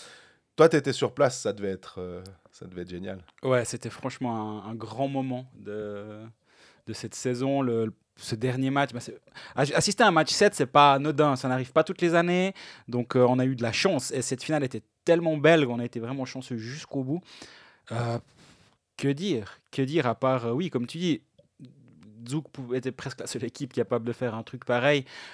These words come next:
Speaker 2: Pour mettre dans le contexte, ça fait depuis mille neuf cent quarante-deux, et donc on a une, une époque, euh, bah, clairement révolue, que ça ne, ça
Speaker 1: Mhm.
Speaker 2: n'a, que, que, que, qu'aucune équipe n'avait re-, renversé un zéro trois en finale, c'est Toronto qui
Speaker 1: Oui,
Speaker 2: l'avait fait à
Speaker 1: contre
Speaker 2: l'époque,
Speaker 1: Détroit.
Speaker 2: contre Détroit. De toute façon, c'est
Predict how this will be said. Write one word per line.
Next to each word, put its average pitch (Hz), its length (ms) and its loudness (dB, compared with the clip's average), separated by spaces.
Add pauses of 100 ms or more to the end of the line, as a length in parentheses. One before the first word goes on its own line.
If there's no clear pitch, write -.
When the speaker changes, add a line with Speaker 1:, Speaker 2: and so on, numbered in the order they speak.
(120)
Speaker 2:
Pour 135 100 4
mettre 170 160 6
dans 170 80 6
le 156 60 4
contexte, 165 580 2
ça - 160 0
fait 151 80 0
depuis 135 180 -4
mille 131 120 2
neuf 131 100 2
cent 139 160 -6
quarante-deux, 117 640 0 (640)
et 104 640 -4
donc 104 240 -12
on 107 100 -8
a 101 60 -10
une, 110 320 -8
une 113 140 -6
époque, 117 420 -4
euh, 98 540 -4 (160)
bah, - 160 -20 (580)
clairement 113 380 -8
révolue, 120 420 -4
que 98 80 -14
ça 107 100 -8
ne, 139 60 -4
ça 135 120 -4
Speaker 1:
Mhm. 110 40 -4
Speaker 2:
n'a, 110 80 -10 (400)
que, 127 80 0
que, 123 220 -4
que, 127 160 -8
qu'aucune 127 340 -4
équipe 127 260 -4
n'avait 117 260 -2
re-, 113 280 -8
renversé 120 360 -6
un 120 80 -4
zéro 107 180 -10
trois - 240 -10
en 101 80 -10
finale, 131 280 -10
c'est - 140 -18 (460)
Toronto 95 680 -10
qui - 120 -14
Speaker 1:
Oui, 123 100 -2
Speaker 2:
l'avait - 120 -6
fait - 120 -10
à 98 60 -4
Speaker 1:
contre 98 140 -2
Speaker 2:
l'époque, - 120 0
Speaker 1:
Détroit. - 260 -8 (120)
Speaker 2:
contre 98 160 -10
Détroit. 139 320 0
De - 1040 -18
toute 110 80 -12
façon, 117 120 -10
c'est 98 140 -14